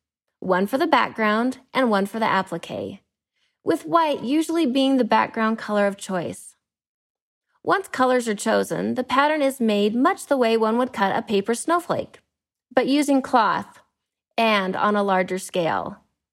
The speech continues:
After the motif is cut, the applique process begins. It's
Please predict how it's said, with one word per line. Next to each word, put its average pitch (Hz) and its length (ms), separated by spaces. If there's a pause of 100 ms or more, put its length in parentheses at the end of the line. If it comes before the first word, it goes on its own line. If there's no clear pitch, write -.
(920)
After 285 300
the 359 60
motif 339 440
is 294 140
cut, 180 420
the 226 140
applique 254 520
process 208 440
begins. 226 720 (380)
It's 254 180